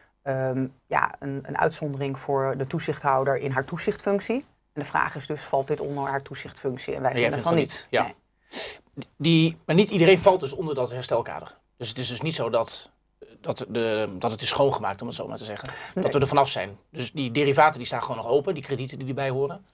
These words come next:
Speaker 1: Ja, nou ja, wat er dus gebeurd is, is dus dat herstelkader, dat, eh, is dus eigenlijk een soort damage control geworden, eh, op een kleine groep, eh, niet-professionele beleggers. Terwijl een heel groot deel, eh, eh,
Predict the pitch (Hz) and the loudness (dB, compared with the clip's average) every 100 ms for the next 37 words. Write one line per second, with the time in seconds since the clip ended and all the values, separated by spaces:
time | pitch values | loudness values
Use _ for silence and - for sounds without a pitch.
0 | _ _ _ 175 - 196 208 226 220 190 | _ _ _ 4 6 6 10 10 8 6
1 | 214 208 202 - 185 247 - 214 - 180 | 4 4 0 2 4 4 2 -6 -6 -8
2 | - 160 165 - 220 214 160 147 143 143 | -8 -6 0 6 8 8 6 6 0 -4
3 | - 147 143 - 139 143 - 131 - - | -2 -2 -2 -6 -8 -8 0 0 0 -8
4 | 135 170 165 - 139 - 139 135 135 131 | 0 0 0 -4 -6 0 0 0 -2 2
5 | 120 131 - - - _ 135 135 139 139 | 2 0 -8 -20 -20 _ 2 4 4 2
6 | 151 151 143 - 143 139 - 139 131 135 | 6 6 6 -4 -8 -8 -2 0 2 2
7 | 165 160 147 139 - 135 135 131 131 - | -2 -4 -2 -2 0 -4 -2 0 -2 -2
8 | - - 113 85 - 135 - 143 160 139 | -2 2 2 0 -4 -6 -2 -2 2 2
9 | 135 147 131 123 - - _ _ - 71 | 2 4 4 4 -2 -16 _ _ -2 0
10 | 73 71 | 2 0